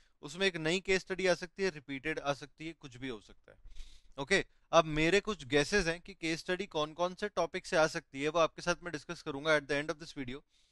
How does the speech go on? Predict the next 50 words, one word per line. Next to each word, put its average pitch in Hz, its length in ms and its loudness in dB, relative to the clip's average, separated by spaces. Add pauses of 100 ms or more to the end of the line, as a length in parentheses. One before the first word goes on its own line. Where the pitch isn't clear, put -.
(640)
Question 185 300 4
number 226 260 4
two 240 220 -2
जो 214 140 6
होता 170 220 4
है, 180 60 8
मैंने 190 200 4
generally 170 400 -2
देखा 156 200 0
है, 202 80 2
एक 190 160 -8
practical 180 560 -2
question 165 380 -8
पूछा 143 300 -6
जाता 107 300 -4
है, 101 160 -20
ठीक 143 160 -10
है, 160 120 -2 (300)
और 185 140 4
ये 233 60 4
practical 220 480 0
question 202 360 -2
difficult 196 440 0
होता 180 160 -2
है 190 40 -4
क्योंकि 190 200 -12
बीस 190 220 -8
number 196 260 -2
का 196 60 2
क्वेश्चन 185 300 -6
होता 135 180 -4
है, 131 40 -2
question 135 240 -10
number 123 160 -10
टू। 110 160 -20 (1000)
तो 170 100 -4
इसके 175 220 0
अंदर 196 220 0
जो 196 120 0
सब 180 240 0
parts 190 260 6
होते 170 180 -8
हैं 190 80 -4
उसमें 196 220 -8
more 160 220 -2
or 180 100 0
less 185 160 -2
practical 160 440 -4
पूछते 160 300 -10
हैं। 214 80 -6